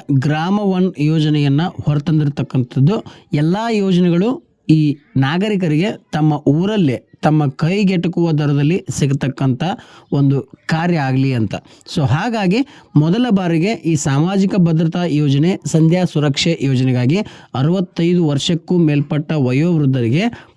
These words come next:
ಪ್ರತಿ ತಿಂಗಳಿಗೆ ಹನ್ನೆರಡು ನೂರು ರೂಪಾಯಿ ನೀಡತಕ್ಕಂಥ ಪಿಂಚಣಿ ಯೋಜನೆಯನ್ನ ಮೊದಲ ಬಾರಿಗೆ ನಮ್ಮ ಗ್ರಾಮ ಒನ್ ಕೇಂದ್ರದಲ್ಲಿ ಅರ್ಜಿಯನ್ನ ಸಲ್ಲಿಸಿದ ನಂತರ ಏನಾಯ್ತು ಅನ್ನೋದನ್ನ ಸಂಪೂರ್ಣವಾಗಿ ಈ ವಿಡಿಯೋದಲ್ಲಿ ನೋಡೋಣ.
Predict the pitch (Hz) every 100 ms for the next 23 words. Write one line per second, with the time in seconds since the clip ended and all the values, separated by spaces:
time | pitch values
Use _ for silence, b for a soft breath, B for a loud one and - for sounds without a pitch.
0 | - 151 170 240 254 202 180 156 131 135
1 | 165 180 180 165 160 160 147 143 139 131
2 | 135 131 123 123 - 135 139 202 180 131
3 | 123 117 113 143 254 B B B - 165
4 | 247 202 165 131 151 226 - 139 139 135
5 | 131 127 139 151 185 196 170 180 190 -
6 | 151 139 120 127 175 - - 143 151 190
7 | 175 160 135 135 135 131 120 113 127 202
8 | B B B - 175 233 190 160 139 147
9 | 131 120 120 180 B B - - 151 160
10 | 214 233 208 175 147 131 156 - 151 180
11 | 151 135 123 123 147 - 127 123 120